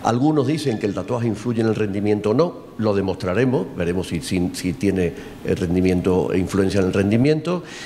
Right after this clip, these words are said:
y muchas cosas más que sabéis que le, que le pasa a un, a un deportista. Y además tienen enfermedades de los pies. El órgano que juega más en un deportista es el pie, y el pie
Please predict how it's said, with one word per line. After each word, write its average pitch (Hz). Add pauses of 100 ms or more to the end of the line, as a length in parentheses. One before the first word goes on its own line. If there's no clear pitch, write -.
(140)
y 131
muchas 127
cosas 151
más 143
que 180
sabéis 101
que 135
le, 135
que 101
le 87
pasa 120 (100)
a 90
un, 90 (180)
a 90
un 90
deportista. 90 (320)
Y 127
además 123
tienen 165
enfermedades 143
de 175
los 113
pies. 135
El 82
órgano 131
que -
juega 120
más 131
en 131
un 127
deportista 147
es 180
el 127
pie, 196
y 113
el 87
pie 98